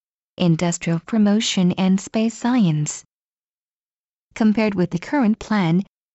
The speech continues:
the draft's inclination toward military-related use of outer space is clear. It stresses that national security today cannot be secured without the use of outer space and calls for deepening the Japan U S alliance in space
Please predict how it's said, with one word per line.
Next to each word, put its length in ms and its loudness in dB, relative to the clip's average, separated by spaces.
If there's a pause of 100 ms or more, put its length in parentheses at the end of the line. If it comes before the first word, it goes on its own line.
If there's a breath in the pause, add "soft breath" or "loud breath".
(240)
the 140 2
draft's 460 -2
inclination 840 0
toward 360 -2
military-related 1080 0
use 220 0
of 240 -4
outer 280 0
space 500 0
is 180 -4
clear. 480 0 (1300)
It 180 2
stresses 580 -2
that 180 -2
national 480 2
security 640 -2
today 280 -2
cannot 460 0
be 100 2
secured 500 -2
without 380 0
the 80 -2
use 340 2
of 220 -2
outer 280 0
space 400 -2
and 300 -2
calls 380 -2
for 160 0
deepening 520 2
the 100 0
Japan 420 -2
U 200 2
S 220 -4
alliance 500 2
in 220 0
space 400 -2